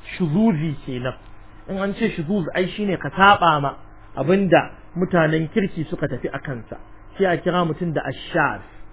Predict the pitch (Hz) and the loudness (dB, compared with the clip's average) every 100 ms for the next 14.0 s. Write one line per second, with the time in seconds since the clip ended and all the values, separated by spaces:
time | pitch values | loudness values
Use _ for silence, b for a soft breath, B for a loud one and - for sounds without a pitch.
0 | - - - - - - - - - - | -20 -20 -20 -20 -20 -20 -20 -20 -20 -20
1 | - - - - - 143 131 139 135 135 | -20 -20 -20 -20 -10 -8 -6 -4 0 4
2 | 170 175 156 156 139 135 131 117 - - | 8 8 6 4 2 2 0 -6 -12 -18
3 | - - - - - - - - - - | -20 -20 -20 -20 -20 -20 -20 -20 -20 -20
4 | - - - 135 190 202 170 190 160 147 | -20 -20 -16 6 10 10 6 0 2 2
5 | 131 113 95 - - - 302 311 262 233 | 0 -4 -10 -14 -14 2 8 8 10 8
6 | 214 196 180 185 160 120 - - - - | 6 2 4 6 6 4 -4 -20 -20 -20
7 | - - - - 247 285 277 262 277 277 | -20 -20 -20 -2 6 8 10 10 10 8
8 | 196 170 165 165 123 - - - - - | 0 2 4 4 4 0 -18 -20 -20 -18
9 | - - 220 208 180 147 139 170 156 135 | -8 4 8 10 8 6 2 -2 -2 -2
10 | 135 131 - 104 - - - - - 240 | -2 -2 -4 -10 -14 -16 -18 -10 8 10
11 | 196 156 - 156 151 151 151 143 123 123 | 12 8 4 0 0 0 0 -2 -6 -8
12 | 127 160 147 139 127 135 - 120 110 b | -6 -4 -4 -6 -8 -8 -8 -8 -10 b
13 | b - 123 - 120 120 131 143 123 | b -10 -8 -6 -6 -6 -4 -4 -4